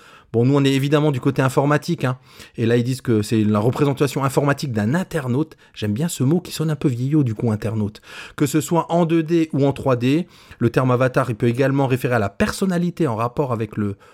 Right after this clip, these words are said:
le nom d'écran, c'est dit comme ça, d'un, d'un internaute. Euh, c'est intéressant aussi d'aller voir de, de, de, la première utilisation informatique de ce mot, et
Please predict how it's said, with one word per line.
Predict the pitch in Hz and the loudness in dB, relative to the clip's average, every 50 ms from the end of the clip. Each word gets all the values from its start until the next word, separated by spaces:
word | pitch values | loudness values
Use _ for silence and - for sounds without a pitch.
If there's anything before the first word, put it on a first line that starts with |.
| _ _ - | _ _ -4
le | 104 104 | -2 0
nom | 104 110 139 190 226 | 2 2 2 2 2
d'écran, | 208 156 180 190 - - - - - - 165 170 151 | 2 2 0 -2 -2 -4 -8 -10 -6 -4 -4 -4 -4
c'est | - - 101 | -4 -4 -6
dit | 101 101 | -6 -6
comme | - - 117 113 | -4 -4 -4 -4
ça, | - - 117 | -2 -4 -4
d'un, | 104 98 90 87 - - - - - - | -2 -2 -4 -6 -8 -12 -20 -20 -8 -2
d'un | - 101 101 | 0 0 2
internaute. | 101 - - 95 95 98 113 143 170 - - - - - - - - - - - - | 0 0 -2 -2 0 0 0 0 0 -4 -10 -20 -18 -14 -10 -10 -10 -10 -10 -6 -4
Euh, | 123 123 131 131 131 127 127 | -2 0 0 0 0 0 -2
c'est | 127 - | -2 -2
intéressant | 156 156 - 175 180 - 233 | -2 0 0 0 0 0 -2
aussi | 214 - - | -2 -2 -2
d'aller | 175 180 165 165 | -2 0 0 0
voir | 156 160 175 165 156 139 | 0 0 -2 -2 -2 0
de, | 135 135 135 | 0 0 0
de, | 120 120 123 | 0 -2 -4
de, | 120 127 123 117 123 127 123 120 120 117 101 - | -4 -4 -4 -4 -4 -4 -6 -6 -8 -8 -6 -4
la | 139 | -4
première | 135 - - 196 202 185 175 | -2 0 2 2 2 2 0
utilisation | 180 - - 175 175 170 160 170 160 - - 175 | 0 -2 -2 -2 0 0 2 0 0 0 0 -2
informatique | 165 - - 156 160 156 156 - 165 147 | -2 0 0 0 0 0 0 -2 -2 0
de | 139 139 | 0 0
ce | 127 - 151 | 0 0 0
mot, | 156 170 165 | 2 2 2
et | 135 110 107 101 104 107 | 2 2 0 -2 -4 -6